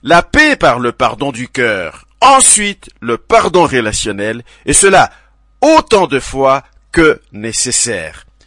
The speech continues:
C'est humainement difficile, c'est vrai. Raison pour laquelle, dans Luc, au chapitre dix-sept, verset cinq, les disciples ont immédiatement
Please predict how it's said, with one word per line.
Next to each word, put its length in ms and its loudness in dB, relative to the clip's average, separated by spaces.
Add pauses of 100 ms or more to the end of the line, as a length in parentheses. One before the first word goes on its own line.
(400)
C'est 340 -2
humainement 480 4
difficile, 800 -8 (640)
c'est 180 -2
vrai. 400 -6 (640)
Raison 320 -6
pour 160 -8
laquelle, 420 0 (260)
dans 200 -2
Luc, 320 -4 (460)
au 80 -12
chapitre 480 -8
dix-sept, 600 -2 (760)
verset 640 -4
cinq, 500 0 (480)
les 140 -2
disciples 800 -2 (400)
ont 220 4 (300)
immédiatement 1000 -4